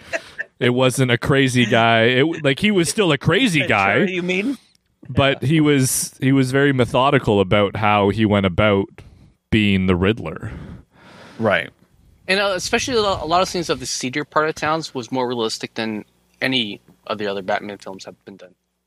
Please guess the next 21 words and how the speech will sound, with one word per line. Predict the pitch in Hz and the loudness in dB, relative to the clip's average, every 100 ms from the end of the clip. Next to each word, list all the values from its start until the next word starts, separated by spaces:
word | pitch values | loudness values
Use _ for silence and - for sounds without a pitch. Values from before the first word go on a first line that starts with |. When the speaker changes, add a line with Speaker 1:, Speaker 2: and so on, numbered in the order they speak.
| - - - | -20 -12 -4
Speaker 1:
Yeah. | 208 | -2
Speaker 3:
More | 185 | -2
grimier, | 113 117 117 98 | -4 -4 -6 -8
more, | 107 127 123 - - | -6 -6 -6 -10 -12
I | |
mean, | 123 120 107 | -10 -8 -2
Speaker 1:
Yeah. | 185 | -2
Speaker 3:
the | |
rain | 151 | -2
helps, | 120 120 - | -2 -4 -4
but | - - _ _ _ - - _ _ _ _ _ _ _ - | -8 -10 _ _ _ -20 -20 _ _ _ _ _ _ _ -18
the, | 131 104 _ _ _ _ _ _ - | -18 -18 _ _ _ _ _ _ -14
the | |
production | 147 156 185 - 151 | -8 -2 -2 -2 -2
on | 123 | -2
that | 113 110 - | -2 -2 -4
was | 110 | -12
just | 110 - | -12 -10
phenomenal. | 104 95 92 - - _ _ - - _ _ _ _ | -10 -10 -14 -18 -20 _ _ -20 -20 _ _ _ _
Speaker 1:
Yes. | - 90 - _ _ _ _ _ _ _ 147 | -6 -6 -8 _ _ _ _ _ _ _ -4
And, | 180 | -2